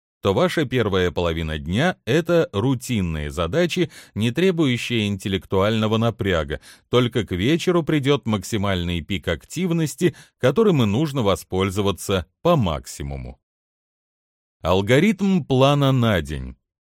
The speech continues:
Первое. Вечером делаем список дел на завтра. Второе. Проверяем каждый пункт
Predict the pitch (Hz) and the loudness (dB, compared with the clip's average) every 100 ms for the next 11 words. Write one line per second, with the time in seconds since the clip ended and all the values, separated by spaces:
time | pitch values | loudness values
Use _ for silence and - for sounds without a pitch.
0 | _ 135 135 101 80 67 - _ - 87 | _ 2 4 4 0 -4 -8 _ -10 -2
1 | 110 180 - 190 185 110 135 139 131 113 | 2 2 2 0 0 2 2 4 2 2
2 | 104 - 117 127 165 120 82 90 85 95 | -2 -4 -4 0 -2 -2 0 0 0 0
3 | 120 110 82 69 - 65 - _ _ - | 0 0 0 -2 -8 -12 -14 _ _ -12
4 | - 151 147 90 67 - - - 113 107 | -2 2 4 2 0 -8 -20 -6 -2 0
5 | 131 196 180 143 120 120 87 73 80 - | 2 2 2 0 0 0 0 -2 -8 -4
6 | 135 196 - - | 0 0 -2 -14